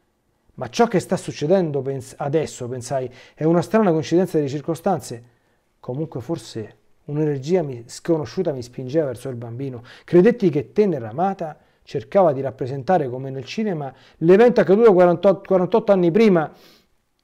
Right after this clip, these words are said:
Quindi pensava che fosse un film." Ringraziai di cuore il suo amoroso tentativo e perfino pensai di tenerle il gioco continua-, con-,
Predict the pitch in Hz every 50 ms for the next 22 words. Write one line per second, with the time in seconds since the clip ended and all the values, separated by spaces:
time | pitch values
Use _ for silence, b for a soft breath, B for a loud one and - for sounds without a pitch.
0 | _ _ _ _ _ _ - 139 143 147 147 165 160 196 202 202 196 185 - 180
1 | 185 - 185 180 - - 240 233 190 151 123 113 110 - _ _ _ _ _ _
2 | _ _ _ _ _ _ 151 151 156 156 175 156 - - 180 165 151 147 160 165
3 | 151 139 - - - 127 131 135 139 139 120 131 123 127 123 117 - 117 120 135
4 | 127 113 107 104 b b b b b _ 143 139 - 160 147 - - 214 208 175
5 | 151 147 139 - - 175 165 151 131 139 139 123 165 170 180 190 180 196 214 180
6 | 170 208 180 160 151 147 160 156 - 208 208 190 165 160 160 165 165 165 - 185
7 | 185 185 185